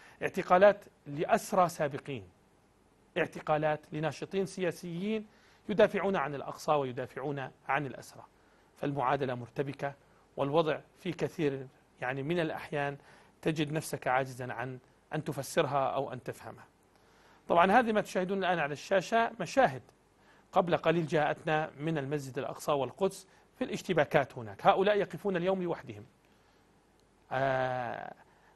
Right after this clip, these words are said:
ال-، ال-، الفلسطينيو الثمانية وأربعين وفلسطينيو الداخل لا زالوا هم خط الدفاع الأول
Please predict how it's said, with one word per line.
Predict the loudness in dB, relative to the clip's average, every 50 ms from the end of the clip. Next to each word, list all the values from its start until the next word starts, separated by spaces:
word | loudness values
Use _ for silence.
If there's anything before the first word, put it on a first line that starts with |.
| -8 -4
ال-، | -2 -2 0
ال-، | 0 -2 -2 -2 -4 -4
الفلسطينيو | -6 -6 -6 -8 -8 -6 -6 -6 -6 -4 -4 -2 0 0 2 0
الثمانية | 0 0 0 0 2 2 2
وأربعين | 0 0 -2 -2 -4 -4 -2 -2 -2 -2
وفلسطينيو | -4 -4 -6 -8 -8 -8 -6 -4 -2 0 0
الداخل | 0 2 4 4 4 4 4 0 -2 -2 -2 -6 -14 -20 -20 _ _ 0
لا | 2 2
زالوا | 4 6 6 6 6 4 0
هم | 0 0 -2 -2 -2 -4 -8 -10 -14 -20 -20 _
خط | -2 0 0 0 0
الدفاع | -2 -2 -2 0 2 4 4
الأول | 4 2 2 0 2 2 2 2 0 -2